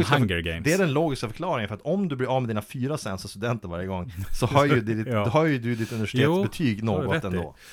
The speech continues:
Speaker 2: Det är ju, eller det är inte som Hung-, Hunger Games, men det är sam-, lite av, ja, eh, Hunger Games är en annan grej, men jag tänker genast på, ja, men Hunger Games eller som vi sa, det här fyllegång
Speaker 1: Mm. Fy-
Speaker 2: marschen som, som vi tänkte <laughs> marknadsföra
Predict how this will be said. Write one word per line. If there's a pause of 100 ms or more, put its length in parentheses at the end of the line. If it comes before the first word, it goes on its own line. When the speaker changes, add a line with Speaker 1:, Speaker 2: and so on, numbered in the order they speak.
Speaker 2:
Det
är
ju,
eller
det
är
inte
som
Hung-,
Hunger
Games,
men
det
är
sam-,
lite
av, (360)
ja, (280)
eh,
Hunger
Games
är
en
annan
grej,
men
jag
tänker
genast
på,
ja,
men
Hunger
Games
eller
som
vi
sa,
det
här
fyllegång
Speaker 1:
Mm. (400)
Fy-
Speaker 2:
marschen
som,
som
vi
tänkte
<laughs>
marknadsföra